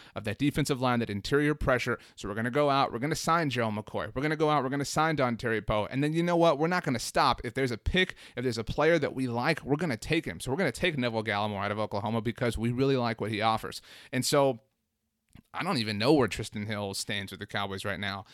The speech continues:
And that's okay. I, I, again, that is okay. That you, you don't have to be married to his potential simply because you took him in the second round last year. So I applaud the Cowboys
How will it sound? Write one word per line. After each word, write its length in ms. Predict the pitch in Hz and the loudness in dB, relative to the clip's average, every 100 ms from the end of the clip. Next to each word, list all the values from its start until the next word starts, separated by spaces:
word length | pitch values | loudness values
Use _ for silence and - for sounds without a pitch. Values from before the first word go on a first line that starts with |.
| - - _ | -20 -20 _
And 440 | 120 117 113 110 - _ - | -2 0 0 -4 -8 _ 0
that's 220 | 131 175 | 2 6
okay. 480 | 180 - 156 170 - - | 4 4 0 0 -2 -4
I, 140 | 135 | -4
I, 200 | - 120 101 | 0 0 -2
again, 380 | - 127 156 107 98 | -8 -2 0 0 2
that 140 | 120 | 4
is 200 | 135 123 - | 4 2 0
okay. 560 | 123 139 - - 139 101 | 2 2 2 0 0 0
That 280 | 98 104 107 - - | -2 -4 -4 -16 -8
you, 140 | 131 | -6
you 160 | 160 139 | 2 4
don't 220 | 139 165 | 6 6
have 240 | 151 143 | 4 2
to 80 | - | 2
be 120 | 135 | 2
married 560 | 123 117 131 135 123 113 - - | 4 6 6 6 4 0 -8 -4
to 300 | - 131 123 | 2 4 2
his 220 | 110 135 | 0 -2
potential 640 | - 131 - 143 - 120 | 2 2 4 2 2 0
simply 400 | 110 - 135 123 | 0 2 2 2
because 540 | 123 120 - 120 113 - - - | -2 -2 0 2 2 -2 -12 -12
you 140 | - 120 | -4 0
took 200 | 139 127 | 0 0
him 80 | 123 | -2
in 60 | |
the 80 | 104 | -2
second 320 | - 113 104 | -4 -4 -2
round 240 | 104 123 117 | -2 0 -2
last 240 | 98 - | -4 -6
year. 80 | 98 | -8
So 160 | - | -4
I 200 | 110 110 | -4 -2
applaud 520 | 107 101 - 156 190 175 | -2 -4 0 2 2 2
the 80 | |
Cowboys 640 | 170 - 147 135 113 107 | -2 2 4 4 4 0